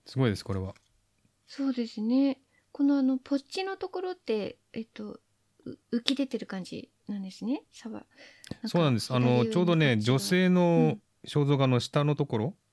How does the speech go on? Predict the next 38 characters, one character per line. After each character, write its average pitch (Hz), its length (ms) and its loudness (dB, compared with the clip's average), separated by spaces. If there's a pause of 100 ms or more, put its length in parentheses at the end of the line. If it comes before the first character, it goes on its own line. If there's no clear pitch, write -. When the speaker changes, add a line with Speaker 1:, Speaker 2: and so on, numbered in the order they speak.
(320)
Speaker 2:
あ 302 60 4
ー、 320 200 6
に 285 140 6
も 262 80 8
あ 233 40 4
り 220 80 4
ま 220 120 0
す - 100 -10
ね。 220 80 0
Speaker 1:
三 160 120 6
つ - 20 -8
ポ 147 140 0
ッ - 100 2
チ - 120 -4
が 135 80 2
あ 123 40 4
り 123 80 2
ま 117 100 2
す - 180 -8
ね。 90 160 -8
Speaker 2:
は 302 160 2
い。 220 140 -2 (340)
上 294 100 2
に 392 60 4 (200)
も 403 60 2
あ - 20 4
り - 0 -
ま - 0 -
す - 0 -
ね。 285 80 4
Speaker 1:
こ 233 60 6
れ 160 260 4
が、 165 260 4 (460)
Speaker 2:
う 294 40 6
ん 311 40 6
う 294 60 4
ん。 226 100 -2
Speaker 1:
え？ 247 140 6